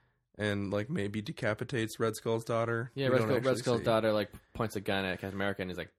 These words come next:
Speaker 2: "Heads up." And then
Speaker 1: Yeah.
Speaker 2: she, like, it turns around and then the shield's coming at the camera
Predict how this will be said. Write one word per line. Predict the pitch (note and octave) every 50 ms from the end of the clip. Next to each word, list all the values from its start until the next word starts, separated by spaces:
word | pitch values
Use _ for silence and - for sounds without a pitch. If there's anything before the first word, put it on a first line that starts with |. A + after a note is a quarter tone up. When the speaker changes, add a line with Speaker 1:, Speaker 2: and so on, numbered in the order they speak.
| _ _ _ _ _ _ _ _ _ _
Speaker 2:
"Heads | - G2+ F#2+ G2 G#2 G#2+
up." | C3 C#3+ C3+ A#2+ A#2 - - - - - _ _ -
And | G#2+ G#2
then | G2 G2 G2
Speaker 1:
Yeah. |
Speaker 2:
she, | F#2+ - G2+
like, | F#2+ F#2+ F#2 F2+ - -
it | - D#2 - _ _ _ _
turns | - - C#3 C3 B2
around | A#2+ A2+ A2+ A2+ A2+ A2+ A2+ A2+
and | A2 A2
then | A2 G#2
the | G2+
shield's | - - - A#2 A2 G#2
coming | - A#2 G#2+ G#2 G2+
at | -
the | -
camera | - - G2+ F#2+ F#2+ F#2+ F#2+